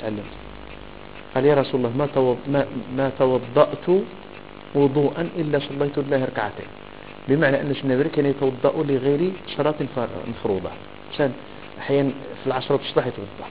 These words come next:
في-، فيصلي من أجل الوضوء، فأقره النبي صلى الله عليه وسلم على ذلك فصارت سنة. هذا بسبب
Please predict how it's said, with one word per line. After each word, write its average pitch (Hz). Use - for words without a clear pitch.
في-، 139
فيصلي 143
من 135
أجل 127
الوضوء، 101
فأقره 127
النبي 120
صلى -
الله 110
عليه 110
وسلم 123
على 117
ذلك 160
فصارت 156
سنة. 104
هذا 127
بسبب 127